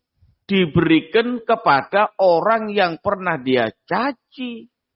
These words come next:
yang pernah dia hinakan, yang pernah dia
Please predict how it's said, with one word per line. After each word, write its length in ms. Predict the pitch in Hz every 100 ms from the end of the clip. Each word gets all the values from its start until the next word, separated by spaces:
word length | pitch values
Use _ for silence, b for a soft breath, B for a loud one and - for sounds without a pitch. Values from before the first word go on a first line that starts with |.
| -
yang 200 | 185 170 -
pernah 360 | 160 151 131 120
dia 520 | 135 135 127 113 101
hinakan, 1040 | 123 135 131 170 240 - - 247 233 226 _ _ _
yang 240 | - 185 165
pernah 320 | - 165 147
dia 320 | 131 147 147